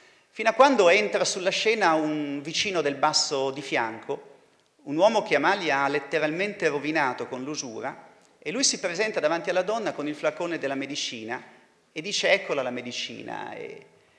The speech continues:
e lei è una madre disperata perché sa che perderà la figlia e sa anche che non può nulla contro quell'uomo che lei ha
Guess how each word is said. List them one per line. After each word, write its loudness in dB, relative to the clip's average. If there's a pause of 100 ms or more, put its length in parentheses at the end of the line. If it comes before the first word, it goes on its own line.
(160)
e -6
lei 8
è 6
una 2
madre 2
disperata -2
perché -8
sa 0
che -8
perderà -2
la -2
figlia -6
e -4
sa 2
anche 2
che -2
non -2
può 2
nulla 0
contro -6
quell'uomo -2
che -10
lei -2
ha -2